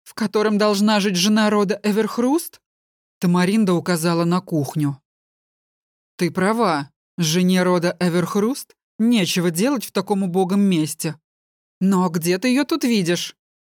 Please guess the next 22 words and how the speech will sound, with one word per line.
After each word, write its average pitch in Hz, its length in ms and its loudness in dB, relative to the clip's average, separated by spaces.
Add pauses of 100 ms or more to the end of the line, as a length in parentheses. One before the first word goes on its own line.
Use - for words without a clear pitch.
(100)
усмехнулась 175 680 0
в 170 80 -2
ответ. 160 420 -2 (580)
«Передай 220 460 0
мой 180 240 2
ответ 208 340 0
своему 185 360 0
братцу, 165 580 -2 (460)
и 170 100 -4
чтобы 175 380 -2
даже 180 320 0
не 170 100 2
помышлял 190 640 0
приходить 175 560 -2
сюда». 151 460 -4 (1120)
«Ты, 277 320 0 (360)
ты 254 220 0
ещё 262 300 0
пожалеешь 262 680 0
о 202 60 -2
своём 208 400 -2
решении!» 185 720 0